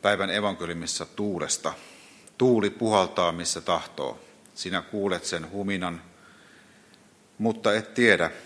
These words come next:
mistä se tulee ja minne se menee." Hengen tuuli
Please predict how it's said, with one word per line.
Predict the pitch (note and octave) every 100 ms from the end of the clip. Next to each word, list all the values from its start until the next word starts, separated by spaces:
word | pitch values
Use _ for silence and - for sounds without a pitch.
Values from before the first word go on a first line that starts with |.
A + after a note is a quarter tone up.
| - -
mistä | - G2 - F2+
se | F2+
tulee | - G2+ F#2 E2+ E2 - - -
ja | E2
minne | D#2+ F2 E2 D#2+ - - _ _ -
se | - D2+ - - -
menee." | D#2+ D2 D2 - - _ _ _ _ _ _ _ _ _ _ _ _ _ - - _ - - _ _ _ _ _ _ -
Hengen | D3 B2 G2+
tuuli | F2 B2+ A2+ F#2 D2+